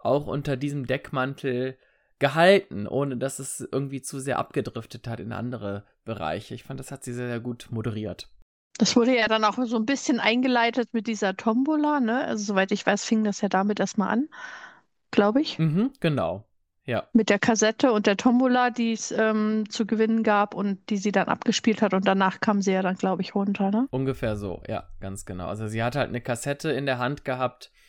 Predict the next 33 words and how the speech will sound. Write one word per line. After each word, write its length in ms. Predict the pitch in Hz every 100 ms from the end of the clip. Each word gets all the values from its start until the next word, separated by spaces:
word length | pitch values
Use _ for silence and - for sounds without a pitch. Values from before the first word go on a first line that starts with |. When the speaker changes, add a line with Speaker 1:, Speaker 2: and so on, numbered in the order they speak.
| _
Speaker 1:
und 320 | - 117 -
erzählt, 560 | - 113 - 113 120 120
dass 160 | 117 -
die 140 | 117
Kellys 380 | - 117 117 -
damals 480 | 101 104 104 104 107
halt 240 | 95 95
immer 400 | - 110 104 101 _ _ _ _
fleißig 580 | - 117 110 - 113 -
auf 280 | 110 - -
ganz 420 | 107 117 - - _ _ - -
kurzen, 420 | 185 220 - 165
extra 380 | - - - 151
für 100 | 143
sie 160 | 135
produzierten 540 | 156 147 135 - 147 127
Kassetten 400 | 127 147 - 139
halt 280 | 120 113 -
Demo-Songs 880 | - 131 120 156 190 190 - 190 190
aufgenommen 640 | - 170 - 165 170 160
haben, 320 | 151 160 165 156
wenn 120 | 147
sie 80 | 143
was 140 | 143
komponiert 520 | - 135 143 147 165
haben. 320 | 160 151 151 147 _ - _ _ _ _
Und 200 | - 131
dass 120 | 127
sie 140 | - 127
die 140 | 131
alle 160 | - 139
noch 200 | 120 -
hat. 380 | 196 - -